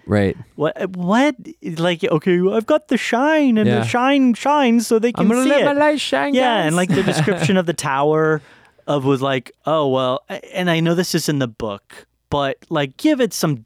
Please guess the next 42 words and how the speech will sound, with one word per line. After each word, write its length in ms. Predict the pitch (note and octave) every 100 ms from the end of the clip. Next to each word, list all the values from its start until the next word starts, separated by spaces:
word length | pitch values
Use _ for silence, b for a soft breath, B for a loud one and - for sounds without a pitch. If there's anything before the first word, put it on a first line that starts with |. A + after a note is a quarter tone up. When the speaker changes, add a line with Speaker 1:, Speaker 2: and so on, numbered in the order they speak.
| _
Speaker 2:
depth. 500 | D3+ C#3+ A2 - - -
I 120 | B2+
Speaker 1:
Yeah. 60 |
Speaker 2:
mean, 140 | - E3
give 160 | F#3+ C4
it 60 |
a 40 | G#3+
little 320 | D#3+ E3+ G#3
bit, 280 | E3+ D#3+ D#3
like, 180 | F3 D3
talk 200 | F#3 F#3+
about 320 | F#3+ F3+ D3+
where 240 | C#3+ D3+
the 60 | D#3
tower 280 | - D3+ C#3+
comes 260 | D3+ C#3+
from. 200 | - C3 A2+
Speaker 1:
I 60 |
shouldn't 260 | F3+ A#3 F#3+
Speaker 2:
But 120 | G#3
Speaker 1:
have 80 | D3
had 80 | D3
Speaker 2:
instead 80 | -
Speaker 1:
to 60 |
read 180 | A#2+ B2
the 80 | G#2
book 200 | G#2+ G2+
to 80 | G#2
know 180 | G#2+
what's 180 | G2+ F2+
happening 260 | G2+ F2 A3
Speaker 2:
Right, 160 | C#4 B3
Speaker 1:
here. 60 |
Speaker 2:
but 80 | F#3+
Speaker 1:
Yeah. 60 | A3
Speaker 2:
instead 200 | G#3+ A3+
they're 80 | G#3
like, 220 | F#3+ D#3+
"Oh, 160 | F#3+ G3
there's 180 | C#3
a 40 | F#3
tower, 480 | - A#3 F#3+ A2+